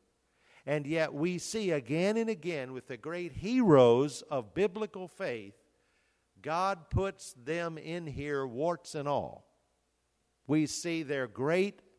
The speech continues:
and shining moments, and we see their great failures.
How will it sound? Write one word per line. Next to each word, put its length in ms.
and 180
shining 560
moments, 640
and 200
we 160
see 420
their 260
great 480
failures. 880